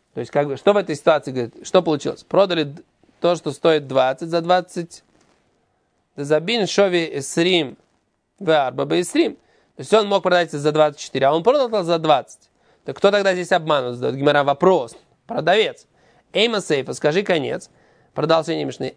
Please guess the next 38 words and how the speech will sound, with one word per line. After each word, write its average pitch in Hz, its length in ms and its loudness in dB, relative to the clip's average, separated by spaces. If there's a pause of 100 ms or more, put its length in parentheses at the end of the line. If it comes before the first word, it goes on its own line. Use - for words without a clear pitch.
Ад 254 220 2
матай 220 360 0
мутар 180 300 -2
лахзир. 143 340 -6
Когда 170 220 -2
можно 160 200 -2
возвращать? 135 320 -4
Бигдейши, 165 760 -2
рели, 202 360 0
тагар 196 420 0
или 196 80 -6
круво. 156 280 -4
Пока 170 280 2
покажет 202 640 -2 (1600)
то 208 120 2
время, 208 320 -2
которое 160 280 0
ему 170 160 -2
требуется, 233 380 -2
для 190 80 -2
того, - 20 -2
чтобы 175 140 -6
показать 185 640 0 (140)
другому 202 480 0
торговцу 214 400 -2
или 185 80 0
родственнику. 160 560 -4
Вома 175 320 0
Рав 131 140 0
Нахман 165 240 -2
сказал, 151 180 0
Рав 143 80 -2
Нахман, 175 380 -4
лой 208 140 0
шану, 143 260 -2
элю 165 240 0
лой 175 140 2
кеах. 233 400 0